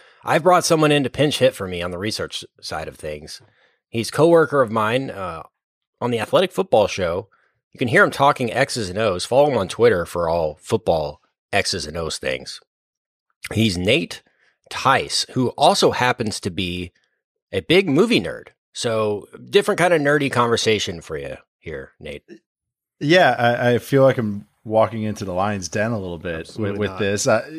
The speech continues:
Speaker 2: yeah, but no, I'm, I'm, I'm very excited. It's, but you,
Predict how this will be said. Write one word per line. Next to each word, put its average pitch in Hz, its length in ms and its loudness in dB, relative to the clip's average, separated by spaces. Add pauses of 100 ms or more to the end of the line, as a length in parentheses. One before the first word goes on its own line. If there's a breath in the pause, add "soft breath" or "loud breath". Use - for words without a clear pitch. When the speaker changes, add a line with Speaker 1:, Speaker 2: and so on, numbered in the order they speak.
(120)
Speaker 2:
yeah, 120 320 2
but 127 180 2
no, 123 100 4
I'm, 123 220 4
I'm, 123 240 2
I'm 123 200 0
very 123 280 2
excited. 110 480 2
It's, 117 260 0
but 127 220 2
you, 127 220 4